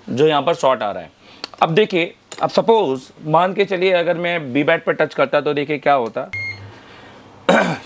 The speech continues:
सबसे पहले आप notice कीजिए, एक बहुत अच्छी बात सिखाता हूँ आज मैं आपको। सबसे पहले ground का जीआर check कीजिए। देखिए, तो अगर capacitor के दोनों ओर same जीआर है तो मतलब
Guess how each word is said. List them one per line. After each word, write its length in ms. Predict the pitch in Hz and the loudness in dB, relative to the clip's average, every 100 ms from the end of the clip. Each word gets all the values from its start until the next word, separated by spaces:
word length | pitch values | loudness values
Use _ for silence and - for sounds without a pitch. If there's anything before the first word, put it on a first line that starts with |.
| - | -2
सबसे 220 | 185 240 | 4 4
पहले 180 | 233 220 | 4 2
आप 140 | 214 | 2
notice 340 | 202 190 175 185 | 4 2 2 0
कीजिए, 240 | 190 170 | 2 2
एक 100 | 175 | 2
बहुत 160 | 143 147 | 0 -4
अच्छी 220 | 147 160 | -2 2
बात 200 | 143 147 | 2 2
सिखाता 360 | 135 131 120 131 | -2 0 0 2
हूँ 120 | 131 | 0
आज 140 | 117 | 0
मैं 120 | 117 | 0
आपको। 320 | 117 110 147 185 - - - - - - - - - | -2 -2 -10 -10 -20 -20 -20 -20 -20 -20 -20 -14 0
सबसे 180 | 160 160 | 2 4
पहले 160 | 208 196 | 4 4
ground 400 | 147 151 185 196 | 4 4 2 0
का 100 | 185 | -2
जीआर 300 | 135 151 143 | 0 -2 -2
check 180 | 143 - | -4 -8
कीजिए। 240 | 117 135 - - - - - 1077 1077 1047 1047 1047 1077 - - - - - - | -6 -6 -10 -16 -14 -12 -12 -10 -6 -2 0 2 2 2 2 2 2 2 2
देखिए, 280 | 110 101 - - - - - - - - - - | 2 0 -4 -4 -4 -8 -16 -20 -20 -20 -12 0
तो 60 | |
अगर 460 | - - 147 190 208 - - | 2 2 4 4 4 -2 0
capacitor 480 | 147 165 156 165 160 | 2 4 2 2 2
के 100 | 165 | 0
दोनों 260 | 156 160 | 0 0
ओर 80 | 165 | -2
same 240 | 160 156 147 | -2 -4 -2
जीआर 300 | 147 143 143 | 0 2 2
है 100 | 143 | -2
तो 120 | 143 | -4
मतलब 320 | 135 139 | -2 -2